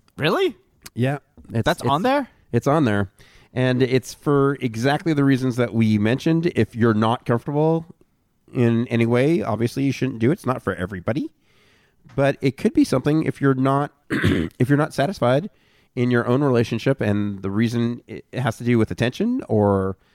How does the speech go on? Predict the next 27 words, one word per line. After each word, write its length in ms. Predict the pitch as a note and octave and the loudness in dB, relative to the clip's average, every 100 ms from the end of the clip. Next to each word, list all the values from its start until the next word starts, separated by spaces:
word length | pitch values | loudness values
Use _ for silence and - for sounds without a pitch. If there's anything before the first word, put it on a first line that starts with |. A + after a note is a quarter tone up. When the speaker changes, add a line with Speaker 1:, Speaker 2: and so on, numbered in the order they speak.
| _ - | _ -12
Speaker 2:
sexuality 720 | - C#3 B2+ A2+ B2+ D3 E3+ | -6 -4 0 2 2 2 2
or 220 | B2+ A2+ | 4 4
anything 260 | G#2+ B2 B2+ | 2 2 2
like 140 | B2 | 2
that, 260 | C3 E3 - | 2 0 2
then, 260 | C#3 C3+ | 2 2
uh, 320 | C3 C3 C3+ C3 - _ _ | 2 2 2 0 -4 _ _
by 120 | G#2 | 0
all 140 | B2 C#3+ | 2 4
means, 260 | D#3 G#3+ | 2 2
if 140 | A#2+ - | 0 0
it's, 240 | A2 - - | -2 -4 -6
if 120 | - | -4
it's 120 | G#2 | -2
on 80 | B2 | -2
the 80 | A#2 | -2
table, 340 | B2+ D#3+ C3 - _ _ - - _ _ _ | -2 -2 -6 -10 _ _ -20 -20 _ _ _
jump 240 | - B2+ C3+ | -2 0 2
in. 300 | D#3+ G#2 A#2 _ _ _ _ _ _ _ _ - | 0 0 -8 _ _ _ _ _ _ _ _ -2
As 280 | C3 C#3 B2+ | 2 2 2
are 580 | B2 B2 A#2+ B2 B2 - | 2 4 4 2 0 -6
role-playing, 840 | - A2 B2 - D3+ E3+ A3+ B3 A3 - | -2 2 2 2 0 2 0 -2 -8 -14
toys, 680 | - C3 C#3 D#3 G#3 - - _ | -4 0 2 2 0 -6 -20 _
kinks. 520 | - D3+ - - - _ _ _ _ _ - | -2 -2 -2 -12 -20 _ _ _ _ _ -2
Uh, 80 | B2+ | 0
some 460 | - - - F#3 D#4 | 0 -10 -4 -2 2
people 520 | F4+ D3 C#3 D3+ | 2 2 2 0